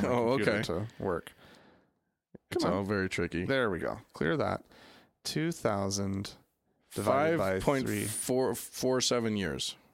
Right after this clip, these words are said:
Speaker 2: Five point five, five and a half years.
Speaker 1: Five and a half years.
Speaker 2: It takes to, uh, to just to get through the berry and bark stages, or the, the, the nuts and bark st-, different stages.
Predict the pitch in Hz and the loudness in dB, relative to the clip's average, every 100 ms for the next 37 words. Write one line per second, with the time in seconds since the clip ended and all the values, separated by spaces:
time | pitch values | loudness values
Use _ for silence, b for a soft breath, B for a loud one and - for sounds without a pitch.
0 | b b - - 117 110 117 110 95 101 | b b -8 -2 -2 -2 -2 -2 -2 0
1 | 98 87 - 139 139 117 110 95 73 - | 0 -2 0 2 2 0 -2 -2 -4 -4
2 | - 120 160 165 131 117 - 104 90 - | -4 -2 -2 -2 -2 -4 -4 -4 -2 -6
3 | - - - _ _ _ - 95 98 95 | -10 -10 -20 _ _ _ -12 -8 -4 -2
4 | - - 95 85 85 85 b b b - | -2 -2 -2 0 0 -2 b b b 0
5 | 135 165 - - - 135 135 - 127 127 | 4 4 2 0 0 2 2 0 0 2
6 | 123 113 127 123 123 104 113 101 113 110 | 2 2 4 4 4 2 0 2 2 2
7 | - - 113 110 101 95 101 - - _ | 2 2 2 2 0 0 0 -2 -8 _
8 | - 123 117 117 123 120 113 95 117 110 | -2 0 2 2 2 0 0 0 0 0
9 | 104 110 123 117 113 117 110 107 107 101 | -2 -2 2 2 0 0 0 2 0 0
10 | - - - - - 107 113 113 98 - | 0 0 -2 -6 -8 -6 -4 -2 -2 -2
11 | 107 98 92 80 - | 0 0 -2 -2 -4